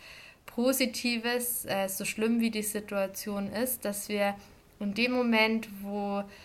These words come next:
sowas Schlimmes passiert, auch als Menschen wieder näher zusammenrücken und unglaublich viel Solidarität und Unterstützung und Support auf einmal da ist. Und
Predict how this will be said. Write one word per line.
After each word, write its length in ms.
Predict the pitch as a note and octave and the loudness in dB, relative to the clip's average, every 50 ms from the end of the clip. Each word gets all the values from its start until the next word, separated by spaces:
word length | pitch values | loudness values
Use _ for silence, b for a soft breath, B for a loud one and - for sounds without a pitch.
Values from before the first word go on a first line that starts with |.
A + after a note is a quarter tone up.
| B B | B B
sowas 420 | B - G3+ F#3+ F#3+ F#3 F#3 - - | B -8 -6 -4 -4 -4 -2 -2 -4
Schlimmes 600 | - A3 A3+ B3 B3+ C4 C4 C4 C4 C4 C4 - - | 0 2 4 6 6 8 8 6 6 4 2 -4 -6
passiert, 640 | - A#3 A3+ A3+ A#3 - A#3 A#3 A#3 A#3 A#3 - | -4 -2 0 0 0 2 4 4 4 4 4 2
auch 280 | - G3 G3 G3+ G3+ G#3 | 2 4 4 2 0 -2
als 680 | - - G3 F#3+ F#3+ F#3+ F#3+ F#3+ - - - - - | -2 -2 0 0 0 0 -2 -4 -6 -10 -10 -6 2
Menschen 460 | G#3 G#3 G#3+ A#3 A#3 A#3 - A#3 A3 | 4 6 6 6 4 2 4 2 2
wieder 220 | G#3 A3 G#3+ G#3 G3+ | 4 4 4 4 4
näher 420 | G#3 G#3+ A3 A3+ A#3 A#3 A3+ A3+ | 4 4 4 6 8 6 6 4
zusammenrücken 1080 | A3+ - G3+ - - G3 G3+ A3 A3 G#3+ G#3+ G#3+ G#3 A3 A3 A3 A3 - A3 G#3+ G#3+ | 2 -4 -4 0 4 4 4 4 4 2 0 0 0 0 -2 -2 -2 -4 -4 -2 -2
und 640 | G#3 - - G3 G3 G3 G3 G3 G3 G3 F#3+ F#3+ - | -4 -4 -4 -4 -4 -2 -4 -4 -4 -6 -6 -6 -2
unglaublich 600 | - B3+ C#4+ B3 A3+ G3 G3+ G3 - G#3 G#3 - | 0 2 2 4 4 4 2 2 0 -6 -8 -6
viel 240 | - - A3 A3 A3 | -4 0 2 2 2
Solidarität 1300 | A3 - G#3+ G3+ G3 G3+ G3+ G3 G3 F#3 F#3+ F#3+ F#3+ G3 F#3+ - - G#3 G#3+ A3 A3 A3+ A3 A3 - | 2 2 0 2 2 0 0 0 0 0 0 0 -4 -6 -8 -8 -6 -4 -2 0 0 -2 -2 -4 -8
und 520 | - - F#3 F#3 F3+ F3+ F3+ F3 - - B B B B B B B B | -6 -4 -4 -4 -4 -6 -8 -8 -10 -12 B B B B B B B B
Unterstützung 800 | G3 G3 G#3 G3 G3 - - A#3+ B3 B3 A#3+ - - G#3 G3+ | -6 -4 -4 -4 -4 -2 0 0 -2 0 -2 -2 0 0 0
und 180 | G3+ G3 G3 G3 | 0 -2 -2 -4
Support 460 | - F#3 - - - G#3 G#3 G#3 - | -6 -8 -8 -2 0 2 2 2 2
auf 180 | - F3+ - - | 0 -2 0 0
einmal 380 | - F3 F3 F3 F3 F3 F3 | -2 -2 0 0 -2 -2 -2
da 260 | F3 - - - F2+ - | -2 -2 -2 -2 -2 -4
ist. 340 | - - - - - - | -6 -8 -10 -10 -10 -8
Und 380 | - - F#3 F#3 F#3 F3 - | -8 -6 -6 -6 -8 -10 -12